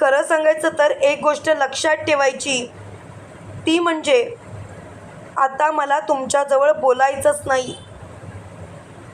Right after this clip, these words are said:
त्यावेळेला सारंग खूपच चिडलेला असतो. शेवटी सारंग ऐश्वर्याला म्हणतो, "ऐश्वर्या,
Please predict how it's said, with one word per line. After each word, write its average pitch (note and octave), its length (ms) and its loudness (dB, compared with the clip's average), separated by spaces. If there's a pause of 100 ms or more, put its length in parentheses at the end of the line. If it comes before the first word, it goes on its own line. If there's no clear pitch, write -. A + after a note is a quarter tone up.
(1080)
त्यावेळेला C4 460 2
सारंग C4 540 0
खूपच C4+ 440 0
चिडलेला C4 440 4
असतो. A#3 500 0 (1120)
शेवटी D#4+ 420 4
सारंग D4+ 480 2
ऐश्वर्याला D#4 600 2
म्हणतो, D4 360 2
"ऐश्वर्या, D4+ 560 2